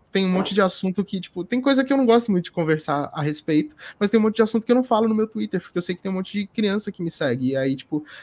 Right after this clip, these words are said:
eu falo das, das minhas opiniões, piadas e coisas que eu acho que são adequadas pra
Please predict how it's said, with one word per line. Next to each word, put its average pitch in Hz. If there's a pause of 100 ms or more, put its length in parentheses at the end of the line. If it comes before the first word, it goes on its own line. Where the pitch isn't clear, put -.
(100)
eu 165
falo 156
das, 160 (100)
das 151
minhas 147
opiniões, 160
piadas 151
e -
coisas 156
que -
eu 214
acho 196
que 214 (220)
são -
adequadas 202 (120)
pra 214